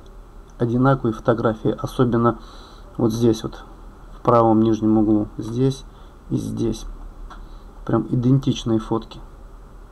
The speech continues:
И вы знаете, если посмотреть вот в это место на кору, то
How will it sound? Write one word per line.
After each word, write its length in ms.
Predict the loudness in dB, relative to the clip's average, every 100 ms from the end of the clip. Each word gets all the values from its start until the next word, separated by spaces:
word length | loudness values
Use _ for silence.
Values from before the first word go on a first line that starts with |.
| -20 -20 -20 -20 -20 -20 -20 -20 -20 -20 -20 -20 -20 -20 -20 -20 -20 -20 -20 -20 -20 -20 -20 -20 -20 -20 -20 -20 -20 -20 -20 -20 -20 -20 -20 -20 -20 -4
И 80 | 2
вы 140 | 4
знаете, 320 | 8 8 8 4
если 120 | 0
посмотреть 420 | -2 4 4 4
вот 120 | 0
в 40 | 0
это 140 | 2
место 300 | 2 2 2
на 140 | 0
кору, 320 | 4 4 4 2
то 280 | 2 2